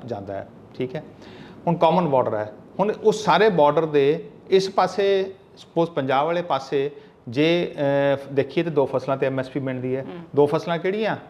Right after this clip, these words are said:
Speaker 1: ਕਣਕ ਤੇ ਚਾਵਲ,
Speaker 2: ਹੂੰ।
Speaker 1: ਠੀਕ ਹੈ? ਜੇ ਬਾਰਡਰ ਦੇ ਪਰਲੇ ਪਾਸੇ ਚੱਲ ਜਾਈਏ, ਚੌਦਾਂ ਫਸਲਾਂ 'ਤੇ ਐਮ ਐਸ ਪੀ ਮਿਲਦੀ ਹੈ। ਚਲੋ, ਫਸਲਾਂ ਦੀ ਐਮ ਐਸ ਪੀ ਤੇ ਹੋਈ, ਹੁਣ ਇੱਕ ਕਦਮ ਹੋਰ ਅੱਗੇ ਆ ਜਾਂਦੇ ਆ। ਹਰਿਆਣਾ ਦੇ ਅੰਦਰ,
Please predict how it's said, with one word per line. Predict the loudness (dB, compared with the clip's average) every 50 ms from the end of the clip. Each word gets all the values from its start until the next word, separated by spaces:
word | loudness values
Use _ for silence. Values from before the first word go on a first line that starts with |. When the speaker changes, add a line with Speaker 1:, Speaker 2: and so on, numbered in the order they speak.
| -6 -2
Speaker 1:
ਕਣਕ | 0 0 2 0 -2
ਤੇ | -4 -4
ਚਾਵਲ, | -4 -2 -2 -2 -2 -4 -4
Speaker 2:
ਹੂੰ। | -6 -10 -12 -8
Speaker 1:
ਠੀਕ | -6 -4 -4 -2
ਹੈ? | -4 -6 -6 -10 -20 -18 -4 2
ਜੇ | 4 4
ਬਾਰਡਰ | 4 4 4 4 4 4 4
ਦੇ | 2 2
ਪਰਲੇ | 2 2 4 4 4
ਪਾਸੇ | 2 2 0 -2 -2
ਚੱਲ | 0 0 0 2
ਜਾਈਏ, | 2 2 0
ਚੌਦਾਂ | 2 2 2 4 4 2
ਫਸਲਾਂ | 0 -2 -4 -2 -2 0
'ਤੇ | -2
ਐਮ | -2 -2 -6
ਐਸ | -10 -8
ਪੀ | -10 -10
ਮਿਲਦੀ | -10 -10 -10 -10 -10 -10 -12
ਹੈ। | -12 -14 -18 -20 -20 -20 -20 -20 -20 -20 -20 -6 0
ਚਲੋ, | 2 4
ਫਸਲਾਂ | 4 4 4 2 2 2 2 4
ਦੀ | 4
ਐਮ | 4 4 2
ਐਸ | 0 -2
ਪੀ | -2 -2 2
ਤੇ | 2
ਹੋਈ, | 4 4 4 2 2 -2 -4
ਹੁਣ | -2 -2
ਇੱਕ | 0 2 2
ਕਦਮ | 2 2 2 2
ਹੋਰ | 2 2 4 4
ਅੱਗੇ | 4 2 2
ਆ | 0 0
ਜਾਂਦੇ | -2 -4 -6 -8 -10
ਆ। | -12 -14 -16 -20 -20 -6 0 2
ਹਰਿਆਣਾ | 4 6 6 4 4 2
ਦੇ | 0 0 -2 -2 -2 -4
ਅੰਦਰ, | -4 -4 -2 -2 -2 -2 0 0 -2 -2